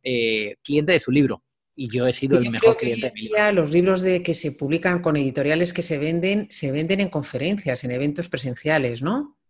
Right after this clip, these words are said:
Speaker 1: Sí, yo cada vez que doy conferencia, pues hace poco he dado en Leroy Merlin, o en Iberdrola, o en Telefónica, me han comprado ciento cincuenta libros, doscientos, no sé. Entonces,
Speaker 2: Eso.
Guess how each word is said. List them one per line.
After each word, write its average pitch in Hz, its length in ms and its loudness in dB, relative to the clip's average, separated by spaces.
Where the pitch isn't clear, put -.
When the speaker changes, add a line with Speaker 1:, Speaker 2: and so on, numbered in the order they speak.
Speaker 1:
Sí, 165 260 -12
yo 160 160 2
cada 175 140 4
vez 175 120 2
que 180 100 2
doy 165 60 4
conferencia, 196 640 2
pues 120 200 -14
hace 120 280 -6
poco 135 220 0
he 135 40 6
dado 135 140 4
en 131 60 2
Leroy 123 220 4
Merlin, 170 540 2
o 147 40 0
en 127 80 0
Iberdrola, 160 680 4
o 143 100 2
en 120 320 -4
Telefónica, 160 640 -2
me 131 60 0
han 131 60 0
comprado 131 300 2
ciento 131 320 0
cincuenta 117 380 -4
libros, 165 400 6
doscientos, 147 580 0
no 127 140 -8
sé. 104 140 -16
Entonces, 117 320 -8
Speaker 2:
Eso. 135 180 -14